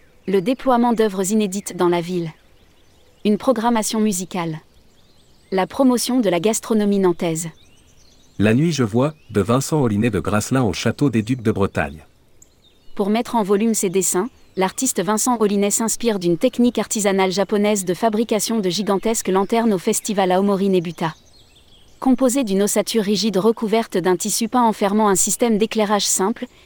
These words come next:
Speaker 1: les sculptures lumineuses dessinées et réalisées spécifiquement pour Nantes sont suspendues aux façades des bâtiments,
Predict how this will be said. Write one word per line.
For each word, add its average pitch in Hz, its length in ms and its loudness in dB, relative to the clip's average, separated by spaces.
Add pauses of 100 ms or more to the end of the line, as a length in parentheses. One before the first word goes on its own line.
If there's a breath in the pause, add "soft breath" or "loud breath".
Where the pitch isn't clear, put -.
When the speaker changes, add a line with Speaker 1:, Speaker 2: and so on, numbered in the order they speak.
Speaker 1:
les 190 140 0
sculptures 247 420 0
lumineuses 220 460 4
dessinées 208 540 0
et 185 100 2
réalisées 202 420 2
spécifiquement 233 760 0
pour 185 180 0
Nantes 214 220 2
sont 208 200 0
suspendues 208 520 0
aux 202 100 2
façades 196 400 0
des 180 100 2
bâtiments, 196 480 0